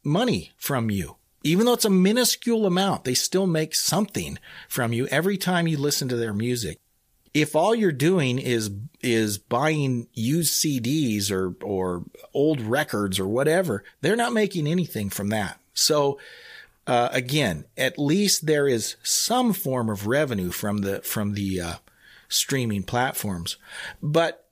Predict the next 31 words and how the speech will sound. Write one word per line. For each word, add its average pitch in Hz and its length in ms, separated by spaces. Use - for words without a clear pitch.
my 160 280
whole 190 280
point 143 520
in 123 160
talking 160 380
about 110 260
this 107 260
is 120 340
that 117 300
playing 196 460
live 131 720
is 131 360
how 135 260
a - 20
lot 120 360
of 160 120
these 143 320
bands 131 600
make 113 260
the 117 100
majority 113 640
of 104 200
their 104 100
money, 104 420
particularly 135 1000
these 107 320
classic 170 580
bands 113 360
that - 160
don't 135 240
get - 200